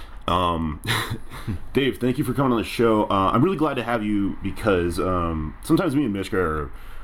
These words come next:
you know, driving around, and, um, because he's not, you know, we're friends as, like, artists or whatever, and we talk about music and comedy and stuff all day, and every once in a while, 'cause he's not quite, um, up,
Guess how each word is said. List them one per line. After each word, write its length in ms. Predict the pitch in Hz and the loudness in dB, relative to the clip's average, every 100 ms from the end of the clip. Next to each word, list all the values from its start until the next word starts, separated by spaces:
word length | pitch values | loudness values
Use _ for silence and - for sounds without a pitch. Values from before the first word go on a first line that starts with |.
| - - | -10 -4
you 80 | 87 | -2
know, 160 | 80 | -2
driving 320 | 80 90 87 | 2 2 2
around, 380 | 82 82 80 76 - | 0 0 -2 -4 -4
and, 360 | 80 73 69 | -4 -4 -6
um, 500 | 65 69 62 62 57 - - - - - - - - | -6 -6 -6 -8 -8 -10 -12 -14 -14 -16 -16 -12 -6
because 340 | 95 - 120 123 | -4 0 0 0
he's 200 | 120 101 | -2 0
not, 340 | 110 101 - - - | 2 2 0 -8 -4
you 60 | 98 | -2
know, 40 | 101 | 0
we're 200 | 123 151 | 2 0
friends 360 | 139 127 104 | 0 0 2
as, 420 | 95 80 73 - | 2 0 -2 -4
like, 300 | 85 76 71 - - - - - - - | -4 -4 -4 -8 -14 -14 -14 -14 -12 -4
artists 440 | 92 117 117 - 135 | 2 2 2 -2 -2
or 80 | |
whatever, 420 | 127 131 139 151 127 - - - | -2 -2 -2 -4 -8 -12 -14 -6
and 80 | 92 | -4
we 80 | |
talk 240 | - 90 85 | 0 0 0
about 340 | 80 76 64 - - - - - - - | -2 -2 -4 -8 -12 -14 -12 -12 -10 -4
music 460 | 101 110 98 90 76 | 2 2 2 0 -2
and 120 | 73 | -2
comedy 300 | 92 101 87 | 0 0 0
and 80 | 76 | -4
stuff 220 | 80 73 | -6 -6
all 100 | 78 | -4
day, 220 | 76 73 | -4 -2
and 100 | 76 | -2
every 160 | 92 107 | 0 0
once 140 | 117 | 0
in 60 | 95 | 0
a 20 | |
while, 260 | 85 80 76 - - - | 0 -2 -4 -10 -14 -10
'cause 100 | 85 | -6
he's 140 | 90 98 | -4 0
not 360 | 95 92 - | 0 0 -4
quite, 380 | - 87 87 85 - 87 | -6 -2 0 -2 -4 -6
um, 440 | 85 78 71 67 - - - - - - - - - - - | -4 -4 -6 -8 -12 -14 -14 -14 -14 -16 -16 -14 -14 -12 -4
up, 240 | 82 90 | -2 -2